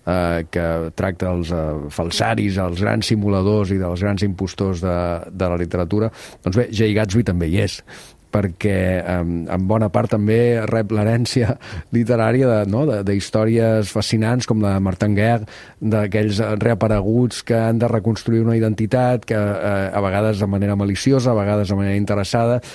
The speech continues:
Jay Gatsby podria ser Don Draper, també, en un moment determinat, no? Algú que, eh,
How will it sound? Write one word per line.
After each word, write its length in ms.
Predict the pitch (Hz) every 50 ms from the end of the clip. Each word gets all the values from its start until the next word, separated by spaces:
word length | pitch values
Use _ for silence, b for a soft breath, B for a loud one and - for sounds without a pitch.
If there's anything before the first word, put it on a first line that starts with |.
| B B B B B
Jay 200 | 113 113 139 135 117
Gatsby 240 | 120 117 113 147 101
podria 240 | 113 107 107 110 104
ser 120 | - 120
Don 160 | 104 92 90 85
Draper, 380 | 92 113 131 98 - 87 87 -
també, 220 | 90 87 87 87
en 80 | 85 87
un 80 | 90
moment 100 | 87 87
determinat, 460 | 85 90 90 90 90 87 85 82 82 87
no? 160 | 90 110 135 135
Algú 260 | 98 87 92 101 101
que, 140 | - 110 101
eh, 400 | 101 117 123 117 - 104 101 95